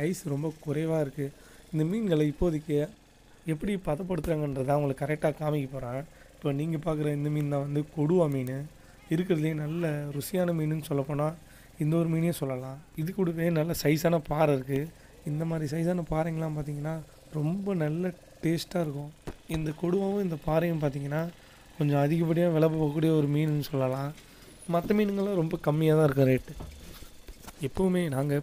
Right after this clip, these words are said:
பிடிச்ச மீன்களை அப்போதைக்கு அப்பயே ஐஸ் பண்றது வழக்கம். எப்பவுமே மீன் துடி துடிப்பா இருக்கும்போதே நம்ம மீன்களை ஐஸ் போட்டு பதப்படுத்தி வச்சிட்டோம்னா,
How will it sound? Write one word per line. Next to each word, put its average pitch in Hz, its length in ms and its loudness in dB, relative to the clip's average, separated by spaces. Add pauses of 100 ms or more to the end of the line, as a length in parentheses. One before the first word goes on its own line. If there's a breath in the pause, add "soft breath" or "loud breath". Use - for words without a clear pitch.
பிடிச்ச 170 340 4
மீன்களை 131 360 2 (180)
அப்போதைக்கு 151 360 2
அப்பயே 139 280 -4 (220)
ஐஸ் 147 200 0
பண்றது 135 360 4 (160)
வழக்கம். 131 440 0 (540 loud breath)
எப்பவுமே 208 400 0 (540)
மீன் 190 240 0 (100)
துடி 170 220 -2
துடிப்பா 170 360 -2
இருக்கும்போதே 143 540 -2
நம்ம 139 400 -2 (100)
மீன்களை 143 420 -2 (600 loud breath)
ஐஸ் 170 180 -4
போட்டு 156 280 2
பதப்படுத்தி 147 480 0
வச்சிட்டோம்னா, 127 480 -8